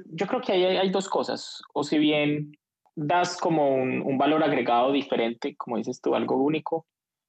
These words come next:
porque si no, pues como que no va a tener mucho sentido, porque si, si, si, a ver, la idea de las comunidades es precisamente unir personas. Entonces, si, si hay dos comunidades que hablan de lo mismo,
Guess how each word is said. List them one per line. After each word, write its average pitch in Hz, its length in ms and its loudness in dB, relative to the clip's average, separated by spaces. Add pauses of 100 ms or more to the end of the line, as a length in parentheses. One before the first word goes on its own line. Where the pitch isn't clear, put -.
(420)
porque - 220 0
si 143 140 2
no, 131 560 4
pues 160 180 0
como 147 220 -2
que 139 120 -2
no 123 160 2
va 123 100 4
a - 60 -2
tener 147 180 0
mucho 147 260 -2
sentido, 123 420 0
porque 120 580 0
si, - 240 -4
si, 123 360 2
si, - 300 -2 (360)
a 139 80 2
ver, 127 300 2
la 135 160 2
idea 135 220 4
de 160 60 2
las 160 120 0
comunidades 131 380 0
es 143 120 -4
precisamente 143 560 0
unir - 160 -4 (200)
personas. 139 600 -2 (680)
Entonces, 147 360 0
si, 131 320 2
si - 160 -4
hay 127 220 0
dos 160 260 0
comunidades 139 600 2
que 135 100 -2
hablan 123 240 2
de 135 60 0
lo 120 120 2
mismo, 123 840 0